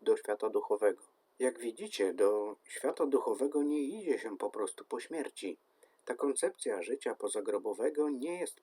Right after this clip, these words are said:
podobna do chrześcijańskiej, gdzie dysponujemy jednym życiem i po śmierci idziemy na wieki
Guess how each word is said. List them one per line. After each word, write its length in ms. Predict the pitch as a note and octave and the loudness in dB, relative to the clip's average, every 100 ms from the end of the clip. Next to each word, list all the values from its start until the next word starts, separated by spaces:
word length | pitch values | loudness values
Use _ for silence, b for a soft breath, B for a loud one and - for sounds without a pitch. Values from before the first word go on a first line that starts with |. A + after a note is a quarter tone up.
| - | -4
podobna 480 | G#2 G#2 F#2+ G#2 | 4 4 4 2
do 120 | A2+ - | -4 -4
chrześcijańskiej, 960 | - G#2+ - A2 G2+ F#2 - G2 F#2 - _ | -6 -10 -10 -6 -6 -6 -4 -2 -2 -6 _
gdzie 160 | G#2 G#2+ | -2 0
dysponujemy 840 | G#2+ - A#2 A2+ A2 A2+ A2 A2 - _ | 0 -4 -4 -4 -2 -2 -4 -6 -10 _
jednym 380 | G#2+ B2 A#2+ G2+ | 0 0 0 -4
życiem 420 | G2 G2 C#3 D#3 - B B B | -4 -2 0 0 -4 B B B
i 80 | |
po 140 | D3 D3 | 2 2
śmierci 420 | C3+ A#2 - A#2 | 2 -2 -4 -8
idziemy 280 | A2 A2 G#2+ | -2 -2 0
na 160 | G#2 | -4
wieki 580 | F#2+ A2 A2+ G#2+ G2+ F#2+ | -2 -2 -2 -6 -6 -6